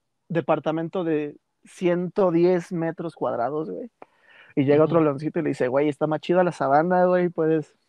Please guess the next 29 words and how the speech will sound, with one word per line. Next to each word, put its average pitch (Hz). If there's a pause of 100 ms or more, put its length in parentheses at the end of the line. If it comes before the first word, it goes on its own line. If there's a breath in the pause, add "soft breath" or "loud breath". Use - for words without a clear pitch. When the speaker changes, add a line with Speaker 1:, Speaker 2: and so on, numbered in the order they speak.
(120)
Speaker 2:
Sí. 131
Speaker 1:
echarte 147
Speaker 2:
Le 131
Speaker 1:
un 127
Speaker 2:
enseña 170
Speaker 1:
cier-, 180
Speaker 2:
cómo 175
es, 175 (120)
Speaker 1:
ciervito, 175
güey". 175 (800 loud breath)
Speaker 2:
y 120
Speaker 1:
Y -
Speaker 2:
entonces 135
Speaker 1:
dice 143
Speaker 2:
se 135
Speaker 1:
el -
Speaker 2:
vuelve 117
Speaker 1:
león, 113
Speaker 2:
infeliz. 143
Speaker 1:
"Verga". 170 (840 loud breath)
Speaker 2:
Sí. -
Speaker 1:
Exacto. 127 (220)
La 160
felicidad 151
es 170
algo 160
muy 165
relativo, 143
güey, -